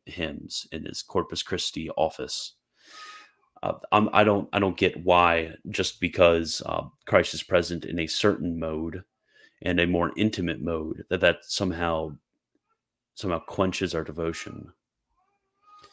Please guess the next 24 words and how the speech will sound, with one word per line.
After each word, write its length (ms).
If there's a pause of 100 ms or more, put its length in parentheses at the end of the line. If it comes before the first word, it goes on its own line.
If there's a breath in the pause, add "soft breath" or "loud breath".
(520 loud breath)
Now, 80
some 240
faithful 400
Roman 200
Catholics 440
will 80
point 300
to 100
the 120
plethora 560
of 320
Eucharistic 540
miracles 640
where 60
the 100
bread 240
is 140
tested 360
and 80
seen 220
to 80
be 80
the 100
flesh 480